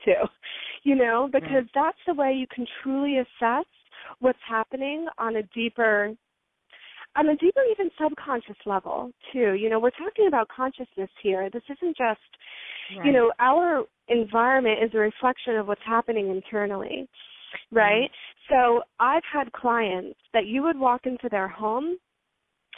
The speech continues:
Speaker 1: and it is the most pristine, beautiful home you've ever seen in your entire life, right? Huge,
Speaker 2: Mm-hmm.
Speaker 1: gorgeous, beautiful art everywhere. I mean, furniture, decorative, it's, it's fantastic.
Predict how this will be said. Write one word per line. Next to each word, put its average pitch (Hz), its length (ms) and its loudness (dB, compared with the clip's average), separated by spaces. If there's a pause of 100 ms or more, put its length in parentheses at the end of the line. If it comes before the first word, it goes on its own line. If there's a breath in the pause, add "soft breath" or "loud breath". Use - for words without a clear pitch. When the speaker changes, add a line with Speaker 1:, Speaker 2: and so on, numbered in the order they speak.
(100)
Speaker 1:
and 240 220 2
it 285 200 4
is 269 280 4
the 240 60 0
most 226 280 -2 (100)
pristine, 262 920 -8 (300)
beautiful 277 880 0
home 233 440 -2 (300 loud breath)
you've 247 160 -2 (140)
ever 247 240 2 (100)
seen 233 160 2
in 214 120 0
your 202 140 -2
entire 190 420 0
life, - 340 -4 (100)
right? 214 300 2 (720 loud breath)
Huge, 294 260 4
Speaker 2:
Mm-hmm. 339 140 -14
Speaker 1:
gorgeous, 262 400 2
beautiful 285 400 -4
art 254 280 2
everywhere. 226 1040 2
I 226 120 2
mean, 214 300 0 (440 loud breath)
furniture, 262 600 2
decorative, 240 680 -2
it's, 214 100 -12 (160)
it's 226 180 -14
fantastic. 226 720 -6